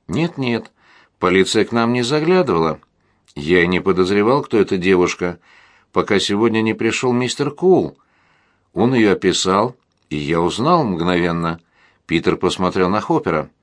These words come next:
«Тёмные волосы, красное пальто с чёрным кантом. Красавица!» «Когда она приходила?» — спросил я. «Вам назвать точную дату?» «Не помешало бы». Питер забежал в нишу администрации.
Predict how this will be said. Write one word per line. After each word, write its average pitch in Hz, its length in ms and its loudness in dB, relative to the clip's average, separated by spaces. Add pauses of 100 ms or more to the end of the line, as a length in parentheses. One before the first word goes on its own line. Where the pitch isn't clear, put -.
(140)
«Тёмные 101 380 0
волосы, 135 600 -2 (560)
красное 113 480 -2
пальто 98 480 0
с - 20 -4
чёрным 127 440 -2
кантом. 127 540 -4 (300)
Красавица!» 82 880 -2 (920)
«Когда 113 340 0
она 87 140 0
приходила?» — 87 640 0
спросил 131 440 -4
я. 143 260 -4 (420)
«Вам 92 340 0
назвать 113 480 -2
точную 143 400 -2
дату?» 147 440 -2 (460)
«Не 82 240 -2
помешало 127 680 0
бы». 110 260 -2 (1040)
Питер 95 340 0
забежал 98 500 2
в 92 80 0
нишу 101 300 0
администрации. 110 920 -2